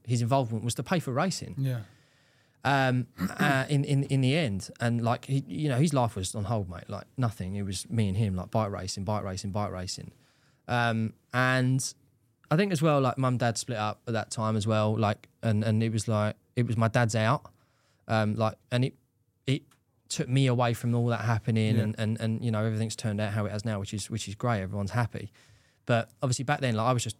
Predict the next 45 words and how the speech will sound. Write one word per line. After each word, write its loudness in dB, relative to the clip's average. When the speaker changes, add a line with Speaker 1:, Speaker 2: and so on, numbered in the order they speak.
Speaker 1:
bike 0
racing. -6
Speaker 2:
Yes. 2
Speaker 1:
Literally 2
did 2
school. 0
You 0
know, 2
I 2
didn't 0
concentrate 0
enough 0
at -4
school, 2
wasn't 2
interested -2
at -2
school, 0
which 2
is -2
a -4
shame. 0
Like, 2
obviously, -2
should -2
have, -2
in 0
hindsight, 0
should -4
have -4
done 0
better. -2
Like, -2
would -2
like 2
to -10
have -4
done 0
better, -2
would 2
like 4
to -2
have 0
absorbed 2
more, -6